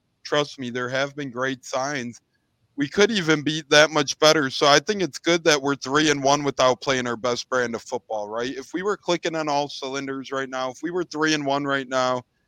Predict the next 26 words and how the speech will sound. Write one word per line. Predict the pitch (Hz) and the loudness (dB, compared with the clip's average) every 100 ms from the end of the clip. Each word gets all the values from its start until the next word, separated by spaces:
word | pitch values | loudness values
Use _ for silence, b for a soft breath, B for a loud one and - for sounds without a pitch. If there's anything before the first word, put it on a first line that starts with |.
| _ _ _ _ | _ _ _ _
but, | 143 139 127 | 4 4 6
um, | 131 120 123 123 | 6 6 2 -2
we | 139 | -4
weren't | 131 143 143 - | 0 -2 -2 -4
playing | 139 139 135 | -2 0 0
our | 123 | -4
best | 110 135 127 - - 110 | -2 0 0 -4 -18 -6
brand | 123 127 127 131 | -2 0 -2 -4
of | 120 107 | -8 -6
football, | - 156 - 123 117 110 _ _ _ _ - | 0 0 2 2 2 0 _ _ _ _ -8
it'd | 131 | -6
be, | 156 151 147 147 135 | -6 -6 -6 -6 0
um, | 127 123 120 120 - - | 2 2 0 -6 -14 -8
you | 156 | -4
know, | 135 123 127 - | 0 -2 -4 -2
what | 143 131 | -2 0
we | 143 | 0
are | 135 127 | 0 0
now. | 127 113 104 | -4 -6 -8
So | - 127 113 _ _ _ - | -6 -4 -4 _ _ _ 0
that's | 160 - 156 | 0 0 2
my | 156 160 170 | 4 6 4
one | 170 147 151 156 | 0 -2 -2 0
takeaway, | 160 156 156 151 156 160 170 - | 0 0 0 0 0 2 -2 -2
is | 135 131 127 117 - - | 0 0 -2 -8 -16 -6
that, | 131 131 131 | 0 2 2